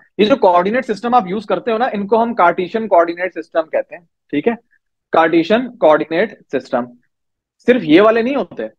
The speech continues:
और भी बहुत होते हैं, तो मैं सबके नाम लिख देता हूँ। आ, दो तो university level पे आते हैं, एक जो है, और बाकी दो जो है, वो इस level पे, फर्स्ट ईयर, second year level पे आपको मिल जाते हैं। एक coordinate system होता है जिसको आप बोलते हो Cartesian coordinate system, एक होता है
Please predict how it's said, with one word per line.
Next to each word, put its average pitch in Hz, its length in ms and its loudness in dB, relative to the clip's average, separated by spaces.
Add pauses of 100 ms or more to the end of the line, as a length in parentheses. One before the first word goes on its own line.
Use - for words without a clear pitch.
(160)
और 180 260 2
भी 202 80 2
बहुत 135 220 -4 (100)
होते 202 160 -18
हैं, 170 100 -16 (140)
तो 170 60 -2
मैं 196 80 0
सबके 202 260 0
नाम 190 260 0
लिख 220 120 -2
देता 208 180 0
हूँ। 247 240 -6 (160)
आ, 139 340 2 (460)
दो 170 360 0
तो 226 180 0
university 165 380 -4
level 208 240 2
पे 208 80 -4
आते 196 240 -2
हैं, 202 220 -14 (400)
एक 190 240 2
जो 196 120 0
है, 185 200 2 (340)
और 147 160 -8
बाकी 147 280 0
दो 185 160 2
जो 185 100 -2
है, 185 100 2
वो 202 100 2
इस 190 120 -4
level 170 200 2
पे, 175 120 2
फर्स्ट 160 280 -6
ईयर, 175 80 -6
second 160 240 -4
year 160 80 -2
level 147 160 -4
पे 156 80 -4
आपको 151 160 -6
मिल 143 160 -2
जाते 131 220 0
हैं। 160 100 -16 (460)
एक 214 280 2
coordinate 208 380 2
system 208 300 -6
होता 208 180 -4
है 220 60 0
जिसको 196 240 0
आप 202 80 4
बोलते 180 220 -2
हो 202 60 -4
Cartesian 156 500 -2
coordinate 208 440 -2
system, 202 480 -6 (400)
एक 175 220 -2
होता 196 220 2
है 190 180 2